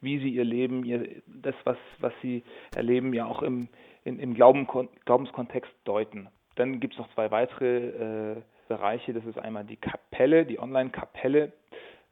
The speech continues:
Dort wird's die Möglichkeit geben, sich, äh, in ein Fürbittbuch einzutragen oder ein Anliegenbuch einzutragen. Und wir haben, äh, aus der Diözese Augsburg zwölf Klöster gewinnen können, die sich bereit erklärt haben, äh, im Turnus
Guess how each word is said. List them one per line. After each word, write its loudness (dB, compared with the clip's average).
Dort 2
wird's 0
die 0
Möglichkeit -2
geben, -4
sich, -4
äh, -4
in -10
ein -10
Fürbittbuch 4
einzutragen 0
oder 0
ein -4
Anliegenbuch 0
einzutragen. -4
Und -4
wir 0
haben, 2
äh, -2
aus 0
der 4
Diözese 0
Augsburg 2
zwölf 10
Klöster 4
gewinnen 0
können, -6
die -8
sich -10
bereit -2
erklärt -2
haben, -4
äh, -6
im -10
Turnus 0